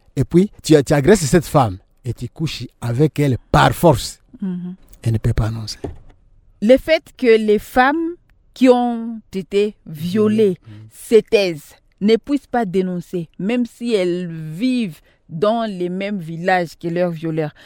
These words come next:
Speaker 2: ça veut dire que la communauté a été très critique par rapport aux femmes victimes de violences sexuelles.
Speaker 1: Je n'ai pas dit ça.
Speaker 2: Mhm.
Speaker 1: J'ai dit ceci.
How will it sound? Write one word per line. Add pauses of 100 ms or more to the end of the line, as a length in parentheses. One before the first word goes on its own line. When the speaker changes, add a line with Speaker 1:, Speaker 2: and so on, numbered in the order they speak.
(140)
Speaker 2:
ça
veut
dire
que
la
communauté
a (440)
été (100)
très
critique (280)
par
rapport
aux
femmes (460)
victimes
de
violences
sexuelles. (260)
Speaker 1:
Je
n'ai
pas
dit
ça. (600)
Speaker 2:
Mhm. (440)
Speaker 1:
J'ai
dit
ceci.